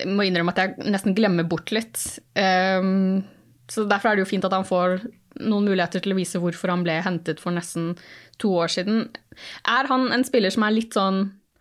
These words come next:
ja, det er vel ingen tvil om at han ikke helt har funnet, eh, seg til rette, men han er på en måte, for han truer ikke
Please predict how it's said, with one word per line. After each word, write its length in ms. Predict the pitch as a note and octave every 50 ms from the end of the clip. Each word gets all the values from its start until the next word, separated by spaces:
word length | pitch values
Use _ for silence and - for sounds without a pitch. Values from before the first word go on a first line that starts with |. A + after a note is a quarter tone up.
| - - - - - _ _ _ _ _ _ _ _ _ _ _ _ _ _ _ - -
ja, 120 | A3 A#3 -
det 260 | A#3 A3+ A3+ A3 -
er 100 | A#3 A#3
vel 80 | A3+ A#3
ingen 160 | A#3 A#3 A3+
tvil 160 | - A3+ G#3+
om 60 | G#3+ A3
at 80 | A3+
han 100 | A#3 G#3+
ikke 220 | A3+ A3+ - G#3+ A#3
helt 180 | F#3+ G3 G3
har 80 | G3 -
funnet, 400 | G#3+ G3+ F3+ F#3 - - - G3+
eh, 340 | F#3+ F3+ F3+ F3+ F3+ F3+ F3+
seg 200 | F3+ G3 F3+ -
til 220 | - G#3 G3+ G3+ G3 G3+
rette, 520 | A3 A3 - - _ _ - G#3+ A3+ B3
men 80 | B3 A3+
han 180 | A3 G#3+ G#3+ G#3+
er 100 | G#3+ G#3+
på 100 | B3 A#3
en 60 | A3+
måte, 220 | A3+ - G3+ G3 G3 G3 - - -
for 180 | - - A3+ A3+
han 100 | G#3+ - - -
truer 380 | - - C4 B3+ G3 E3+ E3+
ikke 180 | E3 E3 A3+